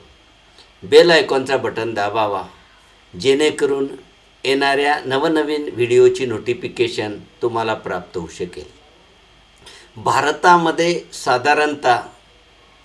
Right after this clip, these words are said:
ऋग्वेद काळामध्ये आर्य लोक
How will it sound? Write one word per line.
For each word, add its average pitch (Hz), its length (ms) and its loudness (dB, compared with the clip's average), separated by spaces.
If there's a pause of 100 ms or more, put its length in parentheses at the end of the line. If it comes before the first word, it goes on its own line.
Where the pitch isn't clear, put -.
(340)
ऋग्वेद 147 580 4
काळामध्ये 120 640 2 (1120)
आर्य 185 440 8
लोक 131 260 0